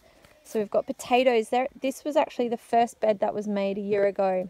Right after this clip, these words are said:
and the only one we, um, we grew anything in last year. Everything else was being prepared. So these are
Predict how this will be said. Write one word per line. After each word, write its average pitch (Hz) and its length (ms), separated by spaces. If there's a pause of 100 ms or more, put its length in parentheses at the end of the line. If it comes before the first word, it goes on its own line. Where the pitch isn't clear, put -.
and 214 120
the - 140
only 220 300
one 202 300
we, 190 380
um, 190 440 (720)
we 202 140
grew 214 520
anything 196 500
in 190 200
last 180 340
year. 190 240 (100)
Everything 196 440
else 196 240
was 190 100
being 196 220
prepared. 190 480
So 202 320
these 220 420
are 202 560